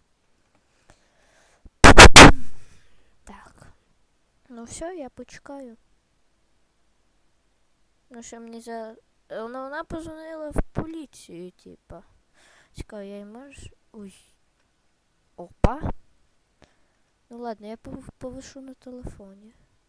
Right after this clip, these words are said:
Окей. Дуже добрий дядько. Розбив вікно і дзвонить.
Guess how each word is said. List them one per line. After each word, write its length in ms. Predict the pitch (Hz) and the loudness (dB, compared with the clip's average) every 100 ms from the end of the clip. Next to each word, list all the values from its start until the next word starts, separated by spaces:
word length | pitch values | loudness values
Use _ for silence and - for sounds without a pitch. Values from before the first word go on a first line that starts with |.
| _ _ _ _ _ _ _ _ _ _ _ _ _ _ _ _ _ _ _ _ _ - | _ _ _ _ _ _ _ _ _ _ _ _ _ _ _ _ _ _ _ _ _ -20
Окей. 680 | 233 - - 208 196 214 - _ _ _ - - _ - _ - _ _ _ _ _ _ _ _ _ _ _ _ _ _ - _ _ - - - - - | -20 -16 -16 -16 -20 -20 -20 _ _ _ -20 -20 _ -20 _ -20 _ _ _ _ _ _ _ _ _ _ _ _ _ _ -20 _ _ -20 -20 -20 -20 -20
Дуже 360 | 240 233 233 208 | -14 -10 -10 -10
добрий 380 | 226 208 202 208 | -12 -10 -10 -8
дядько. 420 | 214 208 - 247 240 - | -10 -10 -20 -20 -20 -20
Розбив 500 | 226 214 226 254 247 | -20 -20 -18 -18 -16
вікно 320 | 233 - 269 | -18 -18 -18
і 140 | 240 202 | -18 -18
дзвонить. 600 | 202 180 185 196 - | -20 -20 -20 -20 -20